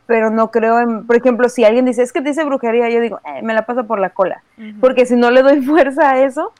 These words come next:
Speaker 2: Sí,
Speaker 1: no
Speaker 2: sientes que esa
Speaker 1: siento
Speaker 2: es la
Speaker 1: que me,
Speaker 2: manera. Ajá.
Speaker 1: me vaya a pasar algo, o sea.
Speaker 2: Sí.
Speaker 1: Pero sí, más vale cuidar la salud
Speaker 2: Ay.
Speaker 1: mental de uno.
Speaker 2: Bueno, pues entonces, de tarea, recordar más cosas tenebrosas para la semana que viene, que todavía estamos
Speaker 1: Yo
Speaker 2: en
Speaker 1: tengo
Speaker 2: octubre.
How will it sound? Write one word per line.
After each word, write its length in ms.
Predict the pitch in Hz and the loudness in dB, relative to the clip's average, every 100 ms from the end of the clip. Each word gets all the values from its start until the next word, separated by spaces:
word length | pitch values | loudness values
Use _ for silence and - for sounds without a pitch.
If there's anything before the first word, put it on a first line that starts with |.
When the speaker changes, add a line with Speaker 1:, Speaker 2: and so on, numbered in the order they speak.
| _ _ | _ _
Speaker 2:
Sí, 180 | 254 | -12
Speaker 1:
no 60 | 240 | -6
Speaker 2:
sientes 340 | 220 226 233 - | -4 0 0 0
que 80 | 247 | 0
esa 80 | 240 | 0
Speaker 1:
siento 80 | |
Speaker 2:
es 60 | 233 | -2
la 60 | 233 | -2
Speaker 1:
que 40 | |
me, 40 | 214 | -4
Speaker 2:
manera. 320 | 202 214 185 | -6 -10 -16
Ajá. 80 | - 220 | -14 -6
Speaker 1:
me 200 | 226 208 | -2 2
vaya 220 | 208 208 | 2 2
a 20 | |
pasar 340 | 208 185 202 190 | 0 -2 -2 0
algo, 280 | 208 196 196 180 | 0 -4 -12 -20
o 20 | |
sea. 180 | - 185 | -20 -20
Speaker 2:
Sí. 360 | - 214 190 185 190 _ - | -18 -18 -18 -20 -20 _ -8
Speaker 1:
Pero 240 | 214 196 | -4 -4
sí, 260 | - 202 185 | -6 -10 -6
más 200 | 208 208 | -4 2
vale 300 | 220 240 233 | 2 2 -2
cuidar 340 | 240 214 208 | -4 0 2
la 120 | 220 | 2
salud 260 | 247 240 214 | -2 -4 -4
Speaker 2:
Ay. 60 | 208 | -4
Speaker 1:
mental 420 | 220 220 202 208 | -4 -2 -2 -2
de 80 | 202 | -6
uno. 260 | 190 175 165 _ _ _ | -6 -10 -16 _ _ _
Speaker 2:
Bueno, 640 | 208 190 190 185 170 160 185 _ _ | -20 -18 -16 -16 -18 -20 -20 _ _
pues 160 | - 226 | -14 -10
entonces, 640 | 226 220 233 240 254 339 320 | -10 -10 -10 -10 -12 -14 -12
de 140 | 285 | -14
tarea, 500 | 220 220 214 233 285 440 _ _ | -10 -10 -8 -8 -10 -14 _ _
recordar 580 | 220 226 220 214 196 196 | -14 -12 -10 -12 -12 -14
más 180 | 220 226 | -16 -16
cosas 300 | 233 247 240 | -16 -16 -16
tenebrosas 640 | 240 202 185 190 185 226 | -16 -14 -12 -14 -14 -20
para 160 | - 220 | -20 -20
la 100 | 208 | -20
semana 360 | 185 165 175 | -20 -20 -20
que 120 | 196 180 | -20 -20
viene, 220 | 165 180 | -20 -20
que 120 | - | -20
todavía 260 | - 87 214 | -20 -20 -14
estamos 240 | - 233 | -8 -2
Speaker 1:
Yo 120 | 285 | 0
Speaker 2:
en 80 | 359 | 0
Speaker 1:
tengo 280 | 370 381 381 | -2 -4 -2
Speaker 2:
octubre. 180 | 403 | -4